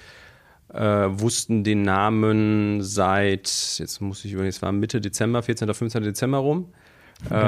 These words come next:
Speaker 1: haben uns auch alle zur Verschwiegenheit, äh, ähm, da,
Speaker 2: Ja.
Speaker 1: äh,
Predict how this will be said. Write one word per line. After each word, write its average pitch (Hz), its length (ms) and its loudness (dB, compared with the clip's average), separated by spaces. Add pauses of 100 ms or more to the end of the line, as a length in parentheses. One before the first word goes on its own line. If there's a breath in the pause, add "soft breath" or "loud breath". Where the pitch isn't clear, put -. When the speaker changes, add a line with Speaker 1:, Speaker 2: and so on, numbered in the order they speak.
(120)
Speaker 1:
haben 113 140 2
uns 104 120 0
auch 98 100 2
alle 110 260 2
zur 110 240 0
Verschwiegenheit, 117 840 0
äh, 107 540 4
ähm, 101 680 -2
da, 101 260 4
Speaker 2:
Ja. 95 280 -2
Speaker 1:
äh, - 20 -6